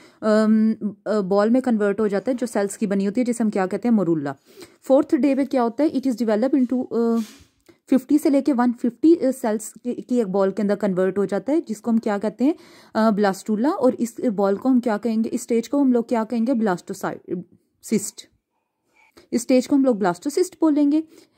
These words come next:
अ, जो क्लास एडहेयर होगी, यानी कि अटैच हो जाएगी और इम्प्लांट होगी यूट्रस, अ, यूट्राइन वॉल के साथ, अ, वहाँ पे क्लास उसकी फर्दर डेवलपमेंट शुरू होगी। अब क्लास, आउटर सेल्स, ये जो ब्लास्टोसिस्ट के होते हैं उसको हम क्या कहते हैं, ट्रोफोब्लास्ट बोलते हैं। और ये क्या होता है,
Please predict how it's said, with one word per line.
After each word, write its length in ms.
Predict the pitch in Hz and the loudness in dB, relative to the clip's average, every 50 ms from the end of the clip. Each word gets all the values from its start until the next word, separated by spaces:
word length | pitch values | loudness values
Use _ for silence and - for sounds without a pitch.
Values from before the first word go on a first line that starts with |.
| _ _ - | _ _ -2
अ, 80 | 233 233 | -2 -2
जो 200 | 202 - 285 285 | 0 0 0 0
क्लास 260 | - 285 294 320 - | 2 0 0 0 0
एडहेयर 440 | - 240 190 233 220 208 220 262 320 | 0 0 2 4 4 4 4 4 4
होगी, 260 | 330 311 247 285 277 | 2 2 2 2 0
यानी 180 | 277 240 220 | 0 0 -2
कि 120 | 220 - 233 | 0 -2 -2
अटैच 340 | 226 226 214 202 208 - 277 | -2 0 0 -2 0 0 -2
हो 60 | 269 | 0
जाएगी 260 | 269 254 240 226 269 | 0 0 0 0 0
और 100 | 269 233 | 2 2
इम्प्लांट 420 | 240 226 - 220 185 185 196 - | 2 0 0 0 -2 -2 0 0
होगी 280 | 247 240 226 277 285 240 254 | 0 0 2 2 0 2 0
यूट्रस, 420 | 233 233 - 240 247 247 - - - | -2 -2 0 -2 -2 -2 -2 -6 -4
अ, 280 | 226 220 196 - - 220 | -4 -4 -4 -2 -2 0
यूट्राइन 500 | 208 214 226 220 - 233 208 214 220 208 | 0 0 0 0 0 -2 0 2 0 2
वॉल 220 | 190 180 175 175 | 2 2 2 2
के 120 | 175 277 | 0 -2
साथ, 300 | 285 - 339 339 311 - | -4 -2 -2 -2 -2 -2
अ, 180 | - 247 269 294 | -4 -2 0 0
वहाँ 260 | 247 233 247 240 240 | 0 0 0 0 2
पे 120 | 233 285 269 | 0 0 -2
क्लास 280 | 269 262 254 262 - | 0 -2 -2 -2 -4
उसकी 180 | 254 - - 240 | -8 -6 -6 -4
फर्दर 280 | - 233 190 170 196 | -2 -2 -2 0 0
डेवलपमेंट 520 | 185 196 180 175 160 160 160 - 170 165 165 | 0 0 0 0 0 -2 -4 -6 -8 -8 -6
शुरू 200 | - 170 156 151 | -6 -4 -2 -2
होगी। 280 | 151 151 151 - 165 165 _ _ _ - - _ _ _ _ - - - - | -4 -4 -6 -10 -14 -16 _ _ _ -20 -20 _ _ _ _ -20 -16 -4 -2
अब 100 | 277 269 | -2 0
क्लास, 280 | - 330 349 381 359 - | 2 2 2 2 0 0
आउटर 360 | - 247 240 240 - 320 330 | 2 2 2 2 2 -2 -2
सेल्स, 380 | - - 311 285 285 240 - - | 0 0 -2 -2 -2 -4 -6 -6
ये 200 | - 269 269 269 | -2 -2 0 0
जो 160 | 208 277 269 | 0 0 -2
ब्लास्टोसिस्ट 760 | 240 202 196 208 196 190 - - 269 269 269 262 254 - - - | -2 0 0 0 0 0 -2 -6 -6 -4 -2 -4 -6 -6 -6 -4
के 100 | - 262 | 0 0
होते 180 | 233 233 254 | 0 0 0
हैं 60 | 254 | -2
उसको 180 | 262 262 - 262 | -2 -2 0 0
हम 100 | 247 240 | 0 2
क्या 180 | 233 247 208 208 | 2 0 -4 -2
कहते 260 | 208 220 214 - 262 | -4 -6 -4 -2 -2
हैं, 100 | 285 285 - | -2 0 2
ट्रोफोब्लास्ट 640 | 247 196 - - 277 233 254 254 240 233 - - - | 0 0 2 2 0 2 2 0 0 -2 -4 -4 0
बोलते 300 | 240 233 226 226 247 240 | 0 0 0 0 -2 -4
हैं। 100 | 247 240 - - - - _ _ _ _ _ _ _ _ _ _ _ _ _ _ _ _ _ _ - | -4 -4 -8 -14 -20 -20 _ _ _ _ _ _ _ _ _ _ _ _ _ _ _ _ _ _ 0
और 120 | 226 240 | 2 4
ये 160 | 220 269 294 285 | 4 4 2 2
क्या 160 | - 320 294 | 2 0 0
होता 200 | 285 285 - 302 | 0 2 0 0
है, 100 | 339 | 0